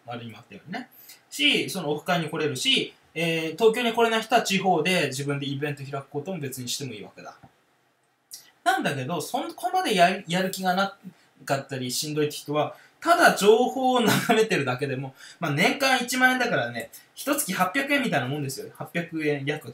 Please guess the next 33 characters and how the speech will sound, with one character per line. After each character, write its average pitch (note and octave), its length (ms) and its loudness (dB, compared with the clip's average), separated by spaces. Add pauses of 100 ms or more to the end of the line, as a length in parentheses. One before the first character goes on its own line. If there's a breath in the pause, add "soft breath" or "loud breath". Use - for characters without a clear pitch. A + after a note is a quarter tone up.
(120)
約 C#3 180 -8
八 - 160 -16
百 B2 160 -12
円 C#3+ 60 -18
で - 60 -20
す - 80 -18
よ。 - 60 -20 (320 loud breath)
に G3+ 200 0
し - 160 0
ち E4 120 2
ゃ F#4 180 12
あ F4+ 40 12
安 C#4 380 6
い - 100 0
と G3 80 4
思 F#3+ 220 0
う C3 40 -2
ぜ、 A#2+ 120 -2
俺 A#2 200 -2
多 A#2+ 180 -4
分。 B2+ 280 -4 (1120 soft breath)
月 - 260 0
割 C4 180 8
り C4 40 -2
計 B3+ 160 6
算 F3 160 4
っ B2+ 60 -8
て C3 80 -2
い B2+ 40 0
う B2 80 -2
こ B2+ 120 -6
の B2 140 -2
ね A#2 460 -4